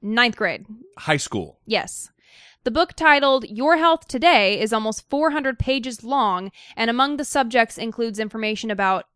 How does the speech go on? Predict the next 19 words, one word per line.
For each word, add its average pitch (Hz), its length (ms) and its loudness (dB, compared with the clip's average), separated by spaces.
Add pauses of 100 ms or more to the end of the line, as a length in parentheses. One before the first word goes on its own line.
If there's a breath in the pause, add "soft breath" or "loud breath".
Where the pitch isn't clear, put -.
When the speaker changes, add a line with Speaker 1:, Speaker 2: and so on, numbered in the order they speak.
Speaker 1:
bondage, 208 840 -2 (300)
orgasms, 247 880 2 (180)
vibrators, 214 880 0 (300 loud breath)
along 240 300 2
with 247 140 -4
explicit 370 580 -4
drawings 269 460 -2
and 277 140 -4
diagrams. 180 760 -2 (340 soft breath)
The 240 80 -2
text 269 300 2
also 320 340 4
describes 254 580 2
how 233 180 0
to 240 160 -6
buy 202 360 4
and 226 260 -2
use 208 260 -6
condoms 226 720 -4